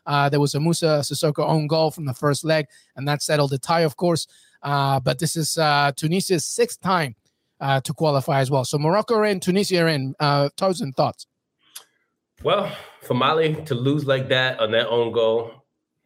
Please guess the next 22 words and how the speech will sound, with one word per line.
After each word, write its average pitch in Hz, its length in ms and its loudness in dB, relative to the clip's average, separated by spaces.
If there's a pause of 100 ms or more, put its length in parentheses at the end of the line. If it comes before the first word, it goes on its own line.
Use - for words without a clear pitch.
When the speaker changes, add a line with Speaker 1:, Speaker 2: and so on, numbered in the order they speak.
(920)
Speaker 2:
that 110 140 2
is 95 100 -4
unfortunate. - 640 -10
That's 101 160 -4
only 117 180 0
Speaker 1:
Tough. 104 120 2
Speaker 2:
I - 40 0
gotta 92 100 -4
say. 92 320 -14
Speaker 1:
Yeah. 117 80 -14
Speaker 2:
It's - 260 -20
so 117 240 0
tough. - 280 -6 (460)
Tunisia, 170 760 0
I 123 140 0
mean, 120 220 -2
Mo-, 120 180 0
Morocco, 156 640 0 (300)
they 120 120 2
beat 131 220 -4
the 113 80 -4
Lingala 101 500 -2